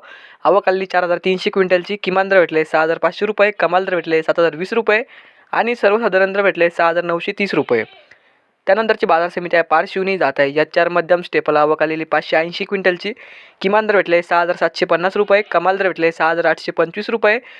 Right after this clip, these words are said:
आणि सर्वसाधारण दर भेटले सहा हजार सातशे पंच्याहत्तर रुपये.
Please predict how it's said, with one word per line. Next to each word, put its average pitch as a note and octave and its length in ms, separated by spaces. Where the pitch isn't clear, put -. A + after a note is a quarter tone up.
आणि A3 240
सर्वसाधारण G#3 580
दर G3+ 120
भेटले F3+ 280
सहा F3+ 180
हजार F3+ 140
सातशे F3+ 300
पंच्याहत्तर E3 420
रुपये. C3 280